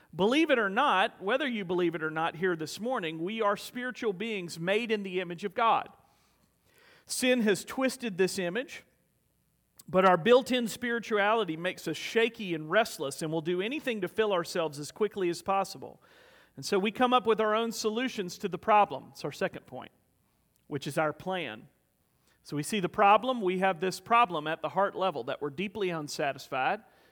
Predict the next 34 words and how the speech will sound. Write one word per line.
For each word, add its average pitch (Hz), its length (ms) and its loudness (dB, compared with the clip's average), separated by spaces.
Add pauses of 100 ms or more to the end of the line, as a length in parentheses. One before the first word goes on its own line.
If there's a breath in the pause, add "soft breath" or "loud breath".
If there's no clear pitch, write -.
(240 soft breath)
And 139 100 -12
whether 220 200 2
we 214 120 0
believe 214 300 0
it 185 60 0
or 165 60 -2
not, 208 240 2
we're 160 140 -4
starving 226 640 0
for 147 140 -10
truth. 180 640 -8 (360 soft breath)
And 143 120 -10
we're 147 80 -2
looking 202 400 -4
for 156 160 -6
truth 311 400 -4
and 170 180 -6
meaning 208 360 -6
in 151 100 -6
anything 220 400 -6
that 151 180 -2
we 143 160 -6
have, 151 420 -4
but 147 200 -2
yet 226 260 0
we 185 100 0
come 214 240 -2
up 208 120 -2
with 185 160 -2
our 180 140 -2
own 175 180 -4
plans, 147 500 -4
don't 160 240 -6
we? - 220 -12